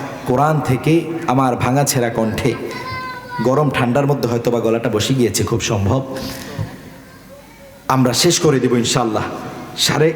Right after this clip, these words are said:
কয়টা বাজে? সাড়ে বারোটা বাজে? কয়টা বাজে?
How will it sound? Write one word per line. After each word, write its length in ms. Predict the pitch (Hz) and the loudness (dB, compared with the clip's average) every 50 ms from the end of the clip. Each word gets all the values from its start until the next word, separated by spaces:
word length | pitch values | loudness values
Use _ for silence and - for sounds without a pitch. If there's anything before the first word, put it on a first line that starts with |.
| - - - | 0 0 0
কয়টা 200 | 139 131 123 165 | 2 2 2 2
বাজে? 180 | 156 151 123 113 | 2 2 0 0
সাড়ে 260 | - - 131 151 147 | -2 0 0 0 2
বারোটা 320 | 135 135 139 147 151 147 | 2 2 0 2 2 2
বাজে? 200 | 139 - 139 131 110 - - - 151 160 151 147 123 - - - 247 254 226 - - - - - - 180 214 233 254 247 254 262 254 - - - - - - - - - - - - - - | 2 2 0 0 -4 -6 -10 -10 -10 -10 -10 -10 -12 -12 -14 -14 -14 -14 -14 -16 -18 -20 -20 -20 -16 -14 -12 -12 -12 -10 -10 -10 -10 -10 -12 -18 -20 -20 -20 -20 -20 -20 -20 -20 -20 -14 -4
কয়টা 260 | - 127 127 120 151 151 | -2 0 2 4 4 4
বাজে? 220 | 156 147 139 | 4 4 4